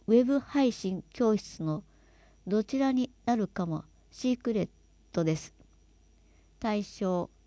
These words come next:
一、小学校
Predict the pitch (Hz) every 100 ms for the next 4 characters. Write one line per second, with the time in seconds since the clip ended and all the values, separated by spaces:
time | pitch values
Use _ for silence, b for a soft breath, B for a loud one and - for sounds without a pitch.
0 | _ _ 214 - 240 - - _ _ b
1 | b b _ - 269 277 269 269 - _
2 | - 165